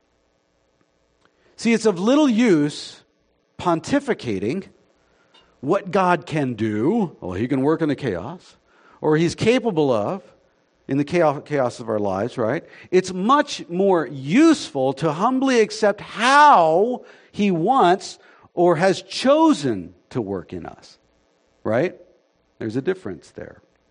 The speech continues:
So these means or these tools are laid out in Scripture. They're portrayed very clearly in the life of Jesus and the words of Jesus, showing us that we can participate strongly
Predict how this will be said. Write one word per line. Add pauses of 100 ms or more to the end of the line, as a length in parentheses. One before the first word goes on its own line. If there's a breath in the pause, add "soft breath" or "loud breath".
(1600 soft breath)
So
these
means
or
these
tools (240 soft breath)
are
laid
out
in
Scripture.
They're
portrayed
very
clearly
in
the
life
of
Jesus
and
the
words
of
Jesus, (200 loud breath)
showing
us
that
we
can
participate
strongly